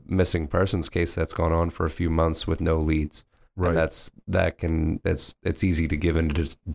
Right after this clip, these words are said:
Speaker 1: to despair at that point.
Speaker 2: Well,
Speaker 1: Um,
Speaker 2: unfortunately, there's, there is other crime out there that has to be attended to, and, you know,
Speaker 1: Right,
Speaker 2: after
Speaker 1: but
Speaker 2: so much time,
Speaker 1: Right. It's, I mean, it's, yeah,
Speaker 2: something
Speaker 1: obviously
Speaker 2: has to
Speaker 1: s-,
Speaker 2: be,
Speaker 1: some
Speaker 2: efforts
Speaker 1: resources.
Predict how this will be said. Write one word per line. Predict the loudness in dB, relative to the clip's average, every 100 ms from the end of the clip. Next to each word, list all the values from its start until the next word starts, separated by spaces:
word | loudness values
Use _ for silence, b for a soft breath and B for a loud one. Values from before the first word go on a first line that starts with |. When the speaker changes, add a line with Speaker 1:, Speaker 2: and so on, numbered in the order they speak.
| _
Speaker 1:
to | -2 0 -2
despair | -4 -2 0 0 0 -2
at | -2
that | -6 -4
point. | -4 -6 _ _ _ -2
Speaker 2:
Well, | 0 0 0
Speaker 1:
Um, | 0 2
Speaker 2:
unfortunately, | 2 2 2 0 2 2
there's, | 2 2 0 -4 -8 -8
there | -2 2
is | 2 2
other | 2 0
crime | -2 -2 2 2 2 -2 -2
out | 0 0 0
there | 0 2
that | 2
has | 2 0 -2
to | -2
be | 0 2 0 -4 _ _ _ -8
attended | 0 2 2 0
to, | 0 2 2
and, | 0 -2 -6 B B B B B _ _
you | -2 2
know, | 2 0 -6 _ 0
Speaker 1:
Right, | 2 2 -2
Speaker 2:
after | -2 0
Speaker 1:
but | 0
Speaker 2:
so | 0 2
much | 2 0 0
time, | 0 2 0 -2 -4
Speaker 1:
Right. | 0 2 2 0
It's, | -2 0
I | 2
mean, | 2
it's, | 2 0 -6 -2
yeah, | 2 2 0
Speaker 2:
something | -2 0 0 0
Speaker 1:
obviously | 0
Speaker 2:
has | 0 0
to | 0
Speaker 1:
s-, |
Speaker 2:
be, | 0
Speaker 1:
some | 2 2
Speaker 2:
efforts | 0 0 0
Speaker 1:
resources. | 0 0 0